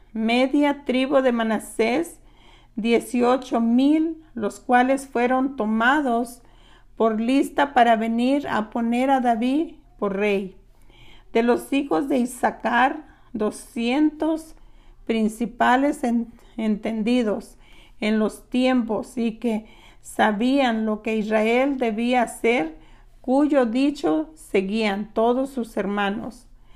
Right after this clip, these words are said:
De Zabulón, cincuenta mil que salían a, a campaña, prontos para la guerra, con toda clase de armas de guerra,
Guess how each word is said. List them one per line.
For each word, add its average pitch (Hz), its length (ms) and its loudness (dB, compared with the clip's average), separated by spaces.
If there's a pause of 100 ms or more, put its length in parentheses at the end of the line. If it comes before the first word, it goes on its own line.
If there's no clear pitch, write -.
(400)
De 214 160 2
Zabulón, 220 880 0 (120)
cincuenta 220 840 -2
mil 262 520 0 (360)
que 254 140 0
salían 247 840 0
a, 220 220 -4 (440)
a 208 180 -6
campaña, 208 720 -2 (1080)
prontos 302 920 2 (160)
para 233 280 4
la 220 180 -4
guerra, 214 640 -2 (160)
con 220 340 -2
toda 269 360 4
clase 254 460 0
de 214 180 0
armas 262 480 2
de 220 120 -2
guerra, 269 480 -2